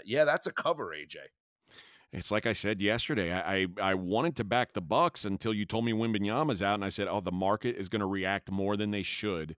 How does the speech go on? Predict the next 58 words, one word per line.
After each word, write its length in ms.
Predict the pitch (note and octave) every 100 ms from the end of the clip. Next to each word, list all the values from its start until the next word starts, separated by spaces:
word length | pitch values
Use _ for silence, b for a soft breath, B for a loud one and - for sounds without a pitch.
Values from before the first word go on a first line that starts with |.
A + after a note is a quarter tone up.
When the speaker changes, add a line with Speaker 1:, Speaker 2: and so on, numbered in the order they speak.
| B B B B B -
Speaker 2:
Uh, 420 | F2+ F2 E2+ E2
so 200 | - F#2
there 180 | F2 F2+
will 180 | F#2+
be 140 | F2+ F#2+
some 180 | F#2+ F#2+
value 400 | F2+ F#2+ G2+ G2+
on 160 | G2
San 240 | F#2 G#2 G2+
Antonio. 380 | F2+ G#2+ A2+
I 80 | E2
didn't 100 | G#2
have 100 | G2+
the 60 | E2
balls 280 | F2+ F#2 -
to 80 |
bet 200 | F2+ F#2
it 120 | A2 -
because 180 | - D#2
it's 140 | D2+
San 160 | F#2+ E2+
Antonio 400 | D#2 F#2+ F#2+ E2
against 220 | E2 -
the 80 | - -
Bucks. 460 | F#2+ A#2 - - - B B B B
Um, 380 | - E2+ D#2+ D#2
but 140 | D#2 F#2 -
yeah, 280 | F#2 A2+ A2+
that's 200 | E2 -
what 120 | G2+
it 80 | E2
boiled 200 | A2 F2+
down 220 | G2 C3
to 160 | G2
was 160 | F#2 F2
I, 60 | F#2
I 160 | F2+
think 240 | F2 G2+ G2+
that 140 | G2+
the, 200 | G#2 G2 G2+
the 80 | G2
move 320 | F#2 G2+ A2
was 180 | F#2 -
too 200 | - G#2+
much, 480 | F#2+ G#2+ C3+ - -
and, 520 | - F#2 F2+ F2+ F2+ F#2
and 140 | G2
the 60 | F#2
Spurs 360 | - G2 G#2 F#2+
were 140 | G#2
able 160 | A2 A2+
to 80 |
hang 220 | F#2+ G#2 B2
around 340 | G2 G#2 C3+
with 100 | D#2+
them. 140 | D#2
This 240 | D#2+ F2+ B2+
is, 200 | B2+